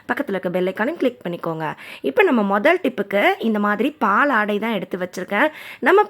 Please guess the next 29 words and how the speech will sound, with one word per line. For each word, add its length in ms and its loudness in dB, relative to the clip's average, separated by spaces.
ஒரு 160 8
பத்து 300 0
நாள், 180 2
பதினஞ்சு 400 0
நாள் 180 0
போல 220 0
பால் 260 4
ஆடை 220 0
எல்லாம் 260 0
மொத்தமா 420 -2
சேர்த்து 320 -4
வச்சிருக்கேன். 420 -4
அப்படி 260 6
சேர்க்கப்பட்ட 560 4
இந்த 120 2
பாலாடை 500 2
எல்லாத்தையும் 500 0
நம்ம 220 0
குக்கர்ல 460 2
சேர்க்க 220 -2
போறோம். 280 2
நீங்க 180 8
நெய் 240 2
காய்ச்சறதுக்கு 540 2
பாலாடை 420 4
இந்த 180 -2
மாதிரி 140 0
எடுத்து 280 -2
வச்சு 220 0